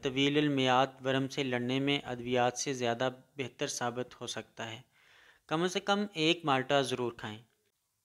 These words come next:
इसके अलावा पानी की कमी को दूर करता है, क्योंकि सर्दियों में पानी का इस्तेमाल कम हो जाता है, इसलिए माल्टा बहुत मुफीद है। ज़रूरी बात इसका जब छिलका उतारते हैं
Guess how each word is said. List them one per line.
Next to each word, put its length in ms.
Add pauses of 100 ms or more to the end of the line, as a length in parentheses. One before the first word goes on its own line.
इसके 220
अलावा 320
पानी 380
की 140
कमी 300
को 140
दूर 280
करता 280
है, 240 (100)
क्योंकि 260
सर्दियों 460
में 140
पानी 320
का 120
इस्तेमाल 420 (120)
कम 140
हो 180
जाता 320
है, 200 (400)
इसलिए 280
माल्टा 360
बहुत 300
मुफीद 380
है। 100 (680)
ज़रूरी 320
बात 300
इसका 260
जब 240
छिलका 360
उतारते 460
हैं 220